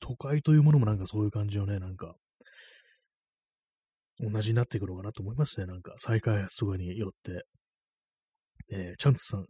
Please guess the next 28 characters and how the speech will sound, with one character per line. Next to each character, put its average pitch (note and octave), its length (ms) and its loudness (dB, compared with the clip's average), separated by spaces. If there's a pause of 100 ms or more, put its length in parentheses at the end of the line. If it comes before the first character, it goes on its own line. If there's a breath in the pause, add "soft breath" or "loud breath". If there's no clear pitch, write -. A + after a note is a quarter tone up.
(120)
「つ - 160 -6
ま C3+ 140 6
ん C3 80 6
な A#2+ 80 4
い G#2+ 60 2
で G2 100 0
す G#2 140 -4
よ F#2+ 80 -2
ね、 G#2 140 -2
世 G2 100 0
の G2 80 -2
中。」 F#2 320 -6 (260)
そ A#2+ 260 0
う F#2 60 -4
で F2+ 80 -10
す - 120 -6
ね。 G#2 100 -4
ほ C#3 80 0
ん D3+ 60 0 (580)
と D#3 100 4
面 C#3 120 4
白 D#3 160 6
く B2+ 40 6
な G#2 120 2
い - 20 0
で G2 80 -2
す - 100 -16
ね。 F2+ 60 -18